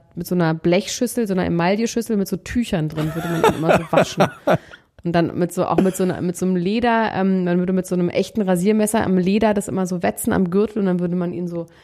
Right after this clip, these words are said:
Speaker 1: von hinten würde ich mich über ihm beugen und seinen dreckigen Kopf in meinen Schoß nehmen und ihm den Bart rasieren. So ist es.
Speaker 2: Jetzt mal kurze Frage.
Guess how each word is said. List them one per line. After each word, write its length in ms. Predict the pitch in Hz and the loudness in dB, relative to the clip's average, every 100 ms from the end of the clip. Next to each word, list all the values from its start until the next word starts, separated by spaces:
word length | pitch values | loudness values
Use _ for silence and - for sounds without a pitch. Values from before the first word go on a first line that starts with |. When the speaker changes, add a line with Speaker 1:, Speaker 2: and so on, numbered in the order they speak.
| - _ | -20 _
Speaker 1:
von 180 | - 185 | -4 0
hinten 380 | 190 262 254 214 | 0 0 -2 -2
würde 140 | 208 | 0
ich 40 | 202 | -2
mich 120 | 185 | -4
über 200 | 196 208 | -4 -4
ihm 160 | 196 | -4
beugen 380 | 165 165 175 175 | -2 -2 -2 -2
und 140 | 165 175 | -4 -4
seinen 360 | 170 170 170 | -4 -4 -6
dreckigen 480 | 180 190 208 196 185 | -6 -6 -4 -6 -6
Kopf 340 | - 208 - | -8 -10 -10
in 120 | 175 180 | -8 -4
meinen 180 | 170 | -4
Schoß 380 | 180 - 214 220 | -6 -8 -8 -2
nehmen 160 | 190 175 | 0 0
und 80 | 160 | 0
ihm 80 | |
den 140 | 170 170 | 0 0
Bart 320 | 160 160 - | 0 -2 -4
rasieren. 320 | 139 143 143 | -4 -4 -4
So 200 | 147 160 | -4 -4
ist 160 | 151 - | -4 -12
es. 200 | - - | -12 2
Speaker 2:
Jetzt 180 | 135 139 | 2 4
mal 220 | 135 - - | 2 2 -2
kurze 320 | - 165 151 | 2 2 2
Frage. 440 | - 104 92 87 | -2 2 4 2